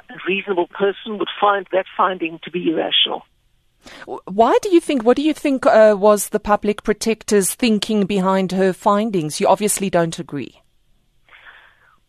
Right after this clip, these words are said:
Speaker 1: Well, I don't agree with her findings, and I am obviously very puzzled by them. The only thing I can think of is that she was trying to find some kind of equivalence between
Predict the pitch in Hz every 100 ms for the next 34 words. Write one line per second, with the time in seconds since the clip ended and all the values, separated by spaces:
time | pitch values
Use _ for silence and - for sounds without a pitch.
0 | - 190 180 170 220 294 - 190 160 175
1 | 165 - 175 185 214 254 - 247 202 208
2 | 202 202 196 196 190 190 196 180 - 175
3 | 170 - 196 185 175 - - 214 214 202
4 | - 156 - 175 185 214 262 359 370 214
5 | 185 - 170 - 233 - - - - _
6 | _ _ _ - 214 202 208 - 196 -
7 | - 214 202 190 208 208 196 220 214 -
8 | 202 196 170 - - 285 226 170 - -
9 | - - - - 214 214 202 190